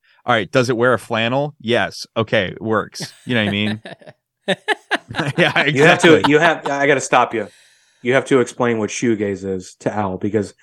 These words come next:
Speaker 3: I know his brain was just doing the
Speaker 1: Me?
Speaker 3: hamster wheel. Yeah,
Speaker 1: I
Speaker 3: yeah.
Speaker 1: said sh-, I was the one who said shoegaze. I have to
Speaker 3: I
Speaker 1: explain
Speaker 3: know.
Speaker 1: to
Speaker 3: You ha-,
Speaker 1: Cole.
Speaker 3: you have to explain it to Co-, or I'm sorry, to
Speaker 2: Oh,
Speaker 3: Cole.
Speaker 2: yeah.
Speaker 3: Sorry, did
Speaker 2: Yeah,
Speaker 3: I say
Speaker 2: I,
Speaker 3: Al?
Speaker 2: I didn't know
Speaker 1: Oh.
Speaker 2: what you were talking about. I
Speaker 3: Yeah,
Speaker 2: was
Speaker 3: yeah.
Speaker 2: just smiling. <laughs>
Speaker 1: Yeah, yeah.
Speaker 3: Yeah,
Speaker 1: So
Speaker 3: the hamster was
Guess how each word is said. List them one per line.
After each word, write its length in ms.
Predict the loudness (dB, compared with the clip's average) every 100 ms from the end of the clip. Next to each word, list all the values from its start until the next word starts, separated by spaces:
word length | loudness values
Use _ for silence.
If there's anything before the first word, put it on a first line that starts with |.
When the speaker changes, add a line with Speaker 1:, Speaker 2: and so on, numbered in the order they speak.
| -20 _
Speaker 3:
I 140 | 0 2
know 460 | 4 4 4 -2 _
his 180 | -4 -4
brain 600 | 0 2 2 0 -4 -10 _ _ _ _ _ _ -10
was 160 | -6 -4
just 200 | -4 -2
doing 460 | -2 -2 -6 -12 -18 _ _ _ _ _
the 100 | 2 2
Speaker 1:
Me? 60 |
Speaker 3:
hamster 320 | 2 -4 -6
wheel. 340 | -4 -4 -4 -12 _
Yeah, 120 | 2 2
Speaker 1:
I 20 |
Speaker 3:
yeah. 60 |
Speaker 1:
said 220 | 2 -2 -4
sh-, 80 | -2
I 140 | 0
was 100 | 2
the 60 | 2
one 100 | 0
who 60 |
said 180 | -2 -4
shoegaze. 380 | -4 -4 -2 0
I 80 | -2
have 80 | -2
to 80 |
Speaker 3:
I 20 | -2
Speaker 1:
explain 160 | 2
Speaker 3:
know. 160 | 4 4
Speaker 1:
to 80 | 4
Speaker 3:
You 80 |
ha-, 60 | 4 4
Speaker 1:
Cole. 60 |
Speaker 3:
you 60 | 2
have 100 | 2
to 100 | 0
explain 340 | 0 0 0
it 80 | 0
to 200 | -2 -6 -8
Co-, 120 | -4 2
or 80 |
I'm 120 | 4 4
sorry, 220 | 4 4
to 60 | 4
Speaker 2:
Oh, 60 | 2
Speaker 3:
Cole. 100 | 2
Speaker 2:
yeah. 100 | 2
Speaker 3:
Sorry, 240 | 0 -2
did 80 | -2
Speaker 2:
Yeah, 80 | -4 2
Speaker 3:
I 80 |
say 100 | 2
Speaker 2:
I, 20 | 2
Speaker 3:
Al? 60 |
Speaker 2:
I 120 | 0 4
didn't 160 | 4
know 60 | 4
Speaker 1:
Oh. 40 |
Speaker 2:
what 80 | 4
you 60 | 0
were 80 |
talking 260 | -2 -4 -4
about. 160 | -4 2
I 60 |
Speaker 3:
Yeah, 60 | 2
Speaker 2:
was 80 | 2
Speaker 3:
yeah. 40 |
Speaker 2:
just 120 | -2
smiling. 480 | -6 -8 -8 -10 -14 _
<laughs> 40 | -8 -4 -4 -4 -4 -4 2
Speaker 1:
Yeah, 280 | 4 6
yeah. 200 | 4 6
Speaker 3:
Yeah, 140 | 6 6
Speaker 1:
So 180 | 6 4
Speaker 3:
the 160 | 4 4
hamster 480 | 6 4 4 2
was 520 | 6 6 6 4 0